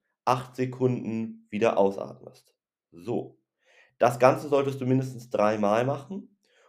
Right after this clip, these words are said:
und das kann dir sehr gut helfen zu entspannen und auch, wenn du das ein paar Mal geübt hast, und da reichen meistens schon einige Tage, direkt und schnell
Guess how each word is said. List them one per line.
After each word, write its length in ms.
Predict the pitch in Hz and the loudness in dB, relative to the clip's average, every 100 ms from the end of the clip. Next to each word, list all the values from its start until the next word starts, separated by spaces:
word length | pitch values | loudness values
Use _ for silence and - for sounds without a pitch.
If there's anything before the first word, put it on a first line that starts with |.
| _ | _
und 180 | 107 107 | -2 0
das 220 | 127 - | 0 -2
kann 180 | 135 131 | -4 0
dir 180 | 127 | 0
sehr 380 | 98 107 131 147 | -2 -2 -2 -2
gut 300 | 127 123 127 | -4 -8 -6
helfen 640 | - 123 127 127 113 113 - _ _ | 0 2 2 -2 -8 -8 -14 _ _
zu 120 | - | -2
entspannen 680 | 107 107 - 110 113 123 120 | -2 -2 0 4 4 0 -6
und 360 | - 117 127 - | -4 -4 -4 0
auch, 360 | 110 113 113 _ _ _ | 2 2 -2 _ _ _
wenn 260 | - 110 113 | -4 -2 -2
du 80 | 110 | -2
das 260 | 107 107 | -4 -2
ein 160 | 98 101 | -4 -4
paar 220 | 104 104 | -2 0
Mal 220 | 104 104 | 2 0
geübt 320 | 101 104 127 95 | -2 -6 -6 -2
hast, 360 | 104 - - | -2 -4 -14
und 80 | 98 | -8
da 80 | 98 | -4
reichen 520 | 95 98 - 104 98 | 0 -2 -4 -10 -6
meistens 380 | 101 101 104 - | -2 -2 -4 -16
schon 160 | - - | -10 -4
einige 320 | 95 95 95 | -4 -4 -8
Tage, 580 | - 104 101 95 127 131 _ _ _ _ | -2 0 2 2 -2 -6 _ _ _ _
direkt 500 | 101 101 113 127 - | -2 2 2 0 -10
und 160 | 107 107 | -8 -8
schnell 560 | - 101 104 110 113 | -4 0 0 0 -4